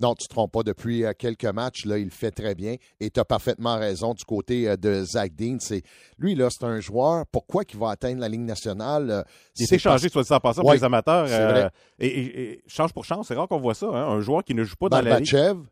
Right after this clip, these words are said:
Speaker 2: Bar-
Speaker 1: qui joue régulièrement
Speaker 2: Ben,
Speaker 1: dans la Ligue nationale.
Speaker 2: contre un joueur, directement contre Zach Dean, qui
Speaker 1: Oui.
Speaker 2: se retrouve avec les Blues de Saint-Louis, c'est plutôt rare.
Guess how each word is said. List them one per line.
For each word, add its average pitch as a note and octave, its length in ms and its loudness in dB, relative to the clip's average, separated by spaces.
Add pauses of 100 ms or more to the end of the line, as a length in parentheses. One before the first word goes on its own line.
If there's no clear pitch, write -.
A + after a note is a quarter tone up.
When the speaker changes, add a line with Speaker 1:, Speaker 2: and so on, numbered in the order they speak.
Speaker 2:
Bar- G#2 200 -6
Speaker 1:
qui C3+ 100 -2
joue B2 240 2
régulièrement C3 560 0
Speaker 2:
Ben, C#3 80 -4
Speaker 1:
dans A#2+ 80 0
la A#2 100 0
Ligue B2 140 -4
nationale. A#2+ 420 0
Speaker 2:
contre E3+ 160 2
un D#3 60 6
joueur, D3+ 240 2
directement D#3+ 520 0
contre C3 220 -2
Zach C3 220 2
Dean, C3+ 160 -2
qui B2+ 160 -8
Speaker 1:
Oui. B2 80 6
Speaker 2:
se A#2+ 60 4
retrouve C3 180 -4
avec B2 120 -4
les A2+ 80 -4
Blues A#2+ 200 -6
de A#2+ 80 0
Saint-Louis, A2+ 260 -6
c'est C#3+ 120 -8
plutôt C3+ 260 -8
rare. G2 120 -8